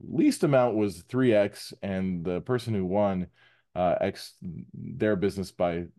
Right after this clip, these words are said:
uh, thirty times. And so really massive success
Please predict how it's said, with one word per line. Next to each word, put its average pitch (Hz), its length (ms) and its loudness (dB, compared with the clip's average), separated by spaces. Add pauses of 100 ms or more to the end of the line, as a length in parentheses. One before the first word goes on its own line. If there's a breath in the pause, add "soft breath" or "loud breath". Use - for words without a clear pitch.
uh, - 120 -12 (100)
thirty 101 240 0
times. 80 440 -8 (540)
And 87 120 -10
so 95 300 0 (100)
really 110 380 2
massive 107 500 2
success 92 600 -4